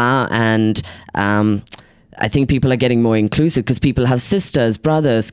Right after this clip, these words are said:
kids, parents, um, who are queer or trans, and I think it's, it's,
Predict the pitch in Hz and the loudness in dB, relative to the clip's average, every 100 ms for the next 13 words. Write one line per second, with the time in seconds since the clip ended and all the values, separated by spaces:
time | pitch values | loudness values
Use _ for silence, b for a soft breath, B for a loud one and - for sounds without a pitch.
0 | - 196 165 123 95 - B B - 160 | -2 0 2 0 -4 -10 B B -2 0
1 | 156 120 101 95 - - B B B - | 0 0 0 0 -4 -10 B B B -2
2 | 117 110 107 107 110 113 110 - - 127 | 0 2 0 0 0 0 0 -2 0 2
3 | 110 80 104 - 123 110 95 104 98 98 | 2 0 -2 0 2 2 0 0 -2 0
4 | 110 101 101 - - - B B B B | -2 0 -4 -4 -8 -10 B B B B
5 | - - - | -6 -4 -4